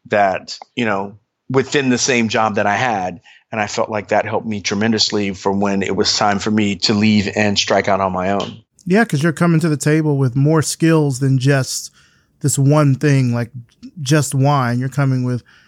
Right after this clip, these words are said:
Speaker 2: wine and art direction and creative direction and all this other stuff that comes with that.
Speaker 1: Yeah. And, you know, like, also, I feel like, you know, I've done all the jobs in my company.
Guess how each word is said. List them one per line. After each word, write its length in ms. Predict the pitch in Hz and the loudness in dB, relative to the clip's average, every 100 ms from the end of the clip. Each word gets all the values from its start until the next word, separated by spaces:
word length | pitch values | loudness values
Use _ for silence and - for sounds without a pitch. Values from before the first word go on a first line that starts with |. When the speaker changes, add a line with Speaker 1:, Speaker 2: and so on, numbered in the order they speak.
| _ - | _ -2
Speaker 2:
wine 520 | 220 262 196 139 127 | 2 4 4 4 2
and 140 | 127 | 0
art 220 | 139 175 143 | 0 -2 0
direction 420 | 127 127 - 120 | -2 -4 -4 -2
and 140 | 120 | -2
creative 260 | - 147 131 | 0 0 0
direction 400 | 123 123 - 120 | -2 -4 -4 -2
and 100 | 123 | -2
all 140 | 123 | -2
this 160 | 127 120 | -2 -2
other 200 | 135 123 | -2 -2
stuff 260 | - 120 | -6 -8
that 80 | 123 | -8
comes 200 | 127 123 | -4 -4
with 180 | 135 135 | -4 -4
that. 240 | 113 101 - _ - | -6 -6 -10 _ 0
Speaker 1:
Yeah. 280 | 156 165 113 | 2 2 2
And, 180 | 165 247 | 0 0
you 100 | 320 | 0
know, 220 | 269 185 - | 0 -2 0
like, 200 | 156 135 | 0 2
also, 340 | 156 240 - | -2 -2 -4
I 60 | 226 | -6
feel 180 | - 208 | 0 2
like, 360 | 190 170 - - - - _ - | 2 0 -8 -16 -20 -20 _ 0
you 120 | 151 | 2
know, 320 | 127 131 127 - _ _ 135 | 2 -2 -8 -16 _ _ 0
I've 200 | 165 156 | 0 2
done 200 | 196 160 | 0 0
all 140 | 135 | -2
the 100 | 127 | -2
jobs 340 | 110 107 107 | 2 2 0
in 60 | 113 | -2
my 120 | 98 | -4
company. 540 | 95 123 120 92 80 | -2 -4 -4 -10 -12